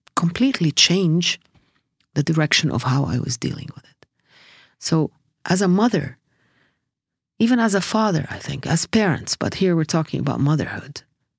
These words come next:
you have to be open and brave enough to say, "Okay, I wasn't doing this right. I have to choose another way." And if you engage your kids in a conversation where they can be part of that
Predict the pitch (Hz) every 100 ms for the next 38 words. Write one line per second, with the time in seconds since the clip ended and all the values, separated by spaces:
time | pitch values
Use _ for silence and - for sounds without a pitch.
0 | _ 139 - - 240 262 - - 139 120
1 | - 170 175 - - 131 175 _ _ -
2 | 135 127 117 120 123 151 156 123 135 151
3 | 127 - 135 151 170 - 131 - 143 139
4 | - 180 - 151 123 _ _ _ _ _
5 | _ _ _ _ _ _ 180 190 175 147
6 | 113 110 78 - - - - _ _ _
7 | _ _ _ _ _ _ 170 160 160 -
8 | 135 - 127 127 - - 123 117 - -
9 | - _ _ _ _ - - _ _ 180
10 | 170 170 214 196 214 185 262 294 - 208
11 | 190 - 208 151 - 147 143 - 151 147
12 | 143 156 156 - 131 135 143 156 165 165
13 | 165 - - - 240 262 254 - 151 -
14 | 95